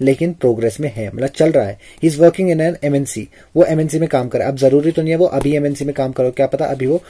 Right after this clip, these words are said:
rest कर रहा हो, आराम कर रहा हो, अपनी family के साथ हो, तो लेकिन तब भी ये जो, अ, काम है उसका progress में है, ठीक है। जैसे I am teaching in a school, मैं एक school में पढ़ाता हूँ। अब चौबीस घंटे तो school में नहीं पढ़ाते ना, ठीक है।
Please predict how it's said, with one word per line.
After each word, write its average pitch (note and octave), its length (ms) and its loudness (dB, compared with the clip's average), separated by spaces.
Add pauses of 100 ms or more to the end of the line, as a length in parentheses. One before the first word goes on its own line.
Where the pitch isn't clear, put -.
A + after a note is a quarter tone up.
(200)
rest C#3+ 280 0
कर A#2 120 -4
रहा A2+ 100 -2
हो, A#2+ 80 0
आराम C3+ 380 -2
कर C3+ 140 -8
रहा A2+ 100 -4
हो, - 60 -4
अपनी C#3 140 -10
family C3 300 -4
के C#3 100 -4
साथ - 240 -8
हो, - 120 -12 (340)
तो F#3 260 4 (400)
लेकिन C#3 260 0
तब F3+ 140 4
भी E3 360 -2
ये C#3+ 180 0
जो, D#3+ 100 2
अ, C3 340 -6
काम D3+ 320 0
है C#3 60 0
उसका B2 200 0
progress A2 520 -2
में E3 120 -4 (120)
है, - 140 -12 (440)
ठीक C3+ 120 -6
है। F#3 80 2 (1120)
जैसे C3+ 160 0
I D#3+ 120 -2
am F3 80 0
teaching E3+ 320 0
in D#3+ 80 0
a B2+ 60 -2
school, B2 180 -6
मैं B2 120 -4
एक C#3+ 100 -6
school D3 200 -2
में C#3+ 80 0
पढ़ाता A2 300 -2
हूँ। G#2 80 -4
अब - 80 -18
चौबीस C3 220 0
घंटे C3+ 260 -4
तो D3 120 0
school C3 220 -4
में C3+ 80 -2
नहीं C3+ 140 -2
पढ़ाते A2 320 -6
ना, D3 140 -8 (420)
ठीक C#3+ 120 0
है। F#3+ 160 0